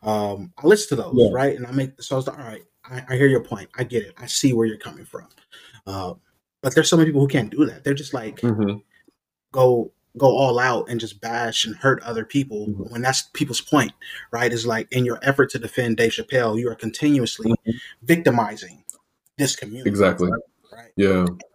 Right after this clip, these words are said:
Speaker 1: And it's like, I had to see it from that perspective. Like,
Speaker 2: Mm-hmm.
Speaker 1: I can't defend Dave Chappelle without victimizing that community.
Speaker 2: Right.
Speaker 1: Like, I can't. They're two and the same at this point. But what I will say,
Speaker 2: Mm-hmm.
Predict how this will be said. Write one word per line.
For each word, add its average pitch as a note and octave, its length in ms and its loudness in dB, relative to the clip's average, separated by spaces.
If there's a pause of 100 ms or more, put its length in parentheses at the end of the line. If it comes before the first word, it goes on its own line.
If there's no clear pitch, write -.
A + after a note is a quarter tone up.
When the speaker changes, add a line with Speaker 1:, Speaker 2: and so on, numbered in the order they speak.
(320)
Speaker 1:
And C3+ 120 4
it's A#2 120 0
like, A#2 160 -10
I B2 40 -12
had B2 180 -12
to A#2 80 -14
see - 160 -8
it A#2 80 -14
from G#2+ 120 -20
that - 100 -20
perspective. - 500 -14
Like, G2 140 -18
Speaker 2:
Mm-hmm. A#2 320 -2 (160)
Speaker 1:
I A#2+ 60 -20
can't C3 340 -10
defend A#2+ 340 -8
Dave A2 140 -8
Chappelle A2+ 340 -2
without B2+ 460 -4
victimizing - 600 -6
that G#3+ 140 -14
community. A#2 320 -4
Speaker 2:
Right. G#2+ 240 6 (560)
Speaker 1:
Like, G#2 140 -18
I - 60 -20
can't. B2 280 -8 (540)
They're A2+ 100 2
two C3+ 220 6
and A#2 80 4
the A2 40 2
same B2 280 -2
at G2+ 100 -14
this - 140 -12
point. - 300 -16 (460)
But C3 100 -2
what D3 100 0
I C3 80 -6
will F#3+ 180 6
say, F3 140 2
Speaker 2:
Mm-hmm. B2 300 4